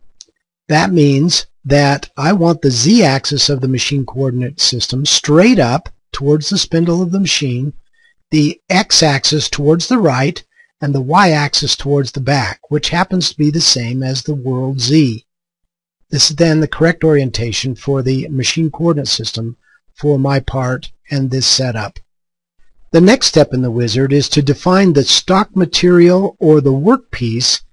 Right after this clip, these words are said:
that the part will be made from. The system scans the part geometry on the screen and creates a minimum box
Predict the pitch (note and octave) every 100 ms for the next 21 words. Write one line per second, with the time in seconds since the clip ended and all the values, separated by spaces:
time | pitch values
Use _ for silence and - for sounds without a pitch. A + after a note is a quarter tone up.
0 | _ _ - D#3+ D#3+ D3+ - F#3+ E3+ D3+
1 | C#3 D3 C#3 D3 C3+ - A#2+ G2 G2+ _
2 | _ _ _ _ _ _ _ - C#3 -
3 | C#4+ - G#3 D3+ - - E3+ F3+ F3+ C3+
4 | B2 - E3 D3 C#3+ C#3+ C#3+ C3 - C#3
5 | C3 B2+ A#2 - D3 C3 A2 B2 A#2 -
6 | _ _ _ - E3+ D#3 - F#3 A3 B3
7 | D3 D#3 D3+ G#3 B3 D#3+ D3 E3+ C3 A2+
8 | - -